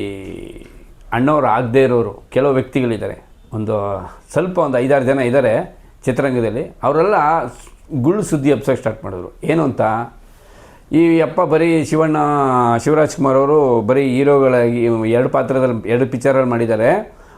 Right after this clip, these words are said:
ಅವ್ರು ಬರೀ ಕಾಲೇಜ್ ಹುಡುಗನ ಪಾತ್ರಕ್ಕೆ ಅಷ್ಟೇ ನಾಯಕು, ಅವ್ರ ಕೈಲಿ ಬೇರೆ ಎಲ್ಲ ಮಾಡೋಕ್ಕಾಗಲ್ಲ", ಹಂಗೆ ಹಿಂಗೆ ಅಂತ ಒಂಥರ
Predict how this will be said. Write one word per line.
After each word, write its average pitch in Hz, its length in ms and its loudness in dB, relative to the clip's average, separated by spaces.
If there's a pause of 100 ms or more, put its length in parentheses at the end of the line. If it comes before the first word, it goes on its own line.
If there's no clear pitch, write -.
ಅವ್ರು 131 180 0
ಬರೀ 147 180 2
ಕಾಲೇಜ್ 147 360 0
ಹುಡುಗನ 139 280 0
ಪಾತ್ರಕ್ಕೆ 123 400 -2
ಅಷ್ಟೇ 113 220 -2
ನಾಯಕು, 117 600 -2 (240)
ಅವ್ರ 113 140 2
ಕೈಲಿ 139 240 0
ಬೇರೆ 120 240 2
ಎಲ್ಲ 127 140 2
ಮಾಡೋಕ್ಕಾಗಲ್ಲ", 110 640 0
ಹಂಗೆ 120 300 0
ಹಿಂಗೆ 110 180 -4
ಅಂತ 107 160 -8
ಒಂಥರ 143 280 0